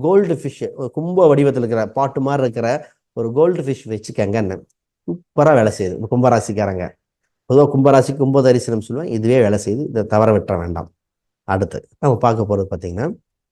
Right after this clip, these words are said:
தனு-, மீன, மீனராசி. மீனராசி, மீன லக்னம். இவங்களுக்கு பார்த்தீங்கன்னா, அஹ், இந்த எள்ளால் ஆன உணவுகள், எள்ளு சம்மந்த-, கருப்பு சம்மந்தப்பட்ட அந்த டார்க் சாக்லேட், ஏன்னா குருனா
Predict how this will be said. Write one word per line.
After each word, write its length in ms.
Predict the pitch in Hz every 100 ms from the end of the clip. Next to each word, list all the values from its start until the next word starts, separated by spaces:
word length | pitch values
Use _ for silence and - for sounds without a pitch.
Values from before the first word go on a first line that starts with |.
| _ _ _ _
தனு-, 280 | 104 120 135 113 107
மீன, 160 | 139 131 101 - _ _ _ _ _
மீனராசி. 440 | 160 156 127 - - -
மீனராசி, 380 | 147 151 139 147 160
மீன 160 | 139 127
லக்னம். 260 | 107 110 - 110 120
இவங்களுக்கு 400 | 165 143 107 107
பார்த்தீங்கன்னா, 360 | 92 92 98 139 156 - _ _ _ -
அஹ், 140 | 113 104
இந்த 140 | 104 98 92 92 117 143
எள்ளால் 380 | 170 160 156 127
ஆன 320 | 117 113 123 98
உணவுகள், 360 | 107 98 98 101 _ _ _ _ _ _ _ -
எள்ளு 120 | 160 160
சம்மந்த-, 240 | 127 120 143
கருப்பு 220 | 170 165 147
சம்மந்தப்பட்ட 440 | 131 123 117 120 110
அந்த 100 | 110 110 95 117 117
டார்க் 280 | 143 156 151 -
சாக்லேட், 360 | 127 117 98 131
ஏன்னா 120 | 151 120 127
குருனா 280 | 156 147